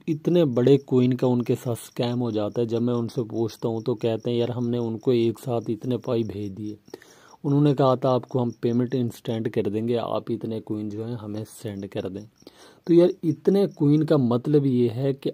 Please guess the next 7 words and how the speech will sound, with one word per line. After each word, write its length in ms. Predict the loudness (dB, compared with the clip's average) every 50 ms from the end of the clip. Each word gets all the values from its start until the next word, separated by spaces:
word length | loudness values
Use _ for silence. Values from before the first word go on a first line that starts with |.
| -6 -4
आपकी 560 | 0 0 0 -2 -4 -8 -6 -2 0 2 2
डेढ़ 340 | 2 2 2 2 2 2 0
साल, 320 | -2 -4 -4 -2 -2 -2 -2
दो 280 | -2 -2 -2 -2 -2
साल 280 | -2 -2 -2 -2 -2 -2
की 180 | -2 -2 -2 -2
मेहनत, 480 | 0 0 0 0 0 -2 -2 -6 -8